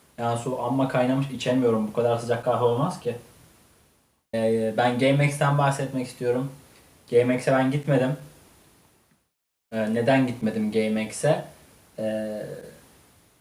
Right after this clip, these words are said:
uzak. İstanbul'da, bir kere ben Antalya'da ikamet ediyorum. İstanbul'da olsaydım da, bu bahanesi değil, İstanbul'da olsaydım da gitmezdim, gitmeyecektim. Ee, neden? Çünkü uzun zamandan beri GameX'i takip eden bir insanım ben.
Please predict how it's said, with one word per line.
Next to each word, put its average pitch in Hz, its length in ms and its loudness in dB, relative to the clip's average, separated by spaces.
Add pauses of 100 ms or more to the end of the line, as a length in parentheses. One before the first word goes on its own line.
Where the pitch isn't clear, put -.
(240)
uzak. 151 460 4 (100)
İstanbul'da, 127 520 2
bir 107 80 -2
kere 113 180 2
ben 113 80 0
Antalya'da 120 480 0
ikamet 110 440 -2
ediyorum. 123 440 0 (420)
İstanbul'da 180 540 2
olsaydım 147 640 0
da, 165 120 -2
bu 143 180 2
bahanesi 151 440 2
değil, 196 120 -2
İstanbul'da 165 440 -4
olsaydım 160 280 0
da 175 40 -4
gitmezdim, 151 840 0
gitmeyecektim. 120 720 -4 (1080)
Ee, 120 360 2
neden? 151 460 4 (760)
Çünkü 147 240 0
uzun 156 180 2
zamandan 170 460 2
beri 165 140 -2
GameX'i 151 480 0
takip 147 320 2
eden 156 300 0
bir 147 60 0
insanım 113 420 0
ben. 139 180 0